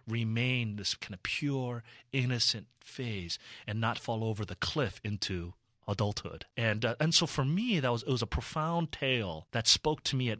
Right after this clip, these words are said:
in my kind of angst-filled <laughs> teenage years when I'm trying to figure out who I am, what does the future hold,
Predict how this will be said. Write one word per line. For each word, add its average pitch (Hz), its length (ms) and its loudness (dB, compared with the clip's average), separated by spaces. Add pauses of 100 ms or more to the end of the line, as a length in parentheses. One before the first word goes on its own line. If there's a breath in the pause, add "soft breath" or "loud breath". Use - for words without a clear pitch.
(160)
in 120 120 2
my 113 300 2
kind 117 220 -2
of 98 180 -6
angst-filled 131 880 2
<laughs> - 0 -
teenage 147 480 4
years 135 460 2
when 110 120 2
I'm 143 120 4
trying 139 180 0
to 120 80 -6
figure 127 180 0
out 104 100 -2
who 110 260 0
I 107 160 2
am, 123 560 -2 (100)
what 123 160 -4
does 131 140 -2
the 117 100 -6
future 127 440 -6
hold, 123 640 -4